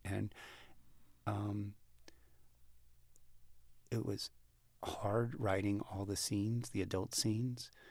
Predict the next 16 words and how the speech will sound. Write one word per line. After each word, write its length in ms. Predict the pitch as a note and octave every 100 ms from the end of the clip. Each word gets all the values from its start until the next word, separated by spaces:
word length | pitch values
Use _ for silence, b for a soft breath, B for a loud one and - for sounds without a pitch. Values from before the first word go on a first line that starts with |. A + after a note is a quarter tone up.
| b b - -
I 120 | G2
went 260 | G2 G2 F#2
into 240 | G#2 F#2 G#2
some 240 | - G2
real 300 | F#2+ G2+ G#2
deep, 320 | G2+ - G#2
dark 300 | - G2+ -
places. 600 | - G2 G2 - A#2 A#2+ - -
I 100 | F2+
have 180 | G2 G2
a 40 |
dark, 340 | - F#2+ G2 -
huge 400 | G2+ G2 G#2 -
dark 260 | G2 G2+
side 300 | - F#2+ G2
anyways. 720 | G2+ G2 G2+ G2+ G#2 G#2+ -